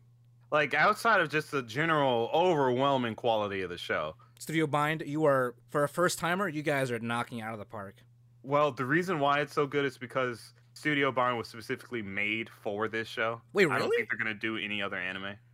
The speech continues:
Speaker 2: Really?
Speaker 1: Yes.
Speaker 2: What info? Where'd you get that info from?
Speaker 1: Uh, again, the grapevine.
Speaker 2: Oh, okay.
Speaker 1: The grapevine being comments on, <laughs> um, uh, the episodes.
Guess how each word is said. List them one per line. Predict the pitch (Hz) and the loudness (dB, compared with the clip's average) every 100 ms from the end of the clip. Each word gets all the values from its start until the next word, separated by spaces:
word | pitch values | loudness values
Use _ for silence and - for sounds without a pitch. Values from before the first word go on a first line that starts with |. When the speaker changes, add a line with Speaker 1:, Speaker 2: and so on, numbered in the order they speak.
| - | -10
Speaker 2:
Really? | 139 214 190 113 95 95 _ _ _ | -2 0 0 -2 -8 -16 _ _ _
Speaker 1:
Yes. | 92 80 - - - | -10 -10 -12 -20 -12
Speaker 2:
What | 143 | -10
info? | 165 180 165 - | -4 -2 -4 -6
Where'd | 135 156 | -8 -8
you | 156 | -6
get | 143 | -4
that | 143 185 | -4 -6
info | 127 101 | -10 -14
from? | 101 101 117 _ _ _ _ _ - | -14 -14 -16 _ _ _ _ _ -8
Speaker 1:
Uh, | 101 98 - | -4 -2 -2
again, | 104 104 104 92 | -4 -4 -8 -8
the | 92 | -8
grapevine. | 90 85 87 85 95 98 - _ | -8 -8 -8 -8 -8 -12 -20 _
Speaker 2:
Oh, | 135 170 147 | -4 -2 -2
okay. | 160 104 85 104 - - - _ _ _ _ _ _ _ _ _ _ | -2 -10 -14 -16 -20 -20 -20 _ _ _ _ _ _ _ _ _ _
Speaker 1:
The | 120 120 | -8 -2
grapevine | 147 160 147 151 143 | 0 2 2 2 2
being | 139 139 135 131 123 | 0 0 0 -2 -6
comments | - 123 123 123 120 - - | 0 0 2 -2 -4 -12 -6
on, | 113 110 107 104 104 101 101 98 98 95 95 | -2 -2 -2 -2 -4 -4 -4 -6 -8 -10 -10
<laughs> | |
um, | 82 87 87 87 85 82 87 90 - _ _ _ - _ - - - - | -8 -6 -6 -8 -10 -14 -14 -18 -20 _ _ _ -20 _ -20 -20 -18 -4
uh, | 92 87 90 90 | 0 2 0 -2
the | 95 | -4
episodes. | 87 - 98 98 - | -6 -8 -10 -10 -14